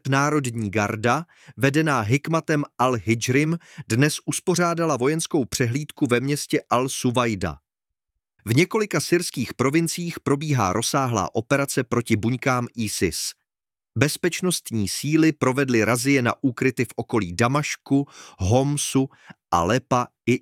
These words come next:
Idlibu. Zatím bylo zadrženo nejméně jedenáct podezřelých. Jenom v okolí Alepa provedly síly vnitřní bezpečnosti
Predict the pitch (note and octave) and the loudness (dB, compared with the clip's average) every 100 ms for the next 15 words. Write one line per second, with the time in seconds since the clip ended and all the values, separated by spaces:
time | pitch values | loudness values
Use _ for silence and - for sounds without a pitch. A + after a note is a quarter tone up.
0 | - C3+ A2 G#2+ D#2+ C#2+ _ _ _ _ | 0 0 2 0 0 -8 _ _ _ _
1 | _ _ - D3 F3+ G3+ G3+ F#3+ E3+ A#2+ | _ _ -2 -2 0 -4 0 2 2 2
2 | C3+ C#3 D3+ C#3+ C3 B2 C3 C#3+ C#3+ A#2+ | 0 0 0 2 2 2 2 0 0 2
3 | G#2 A2+ B2+ A#2+ - - A#2+ B2+ G#2+ G2 | 2 2 0 0 -4 -2 0 0 0 -2
4 | F#2 D#2 - - _ _ _ - - - | -2 -4 -12 -20 _ _ _ -20 -20 -10
5 | G2+ C3 G3+ F3+ - F3+ - G3+ C#3+ - | 0 2 2 -2 -2 -4 0 0 0 -2
6 | F3 G#3 - F#2+ D2+ - - - C3 E3 | 0 0 0 -2 -4 -10 -12 0 0 0
7 | F3+ F3 - E3+ G3+ F3+ C#3+ F3 - G3 | 0 0 -2 -2 2 2 2 -2 0 0
8 | A#2+ B2+ - D#3+ - D3+ - - | 2 0 -2 -4 -2 -2 -2 -2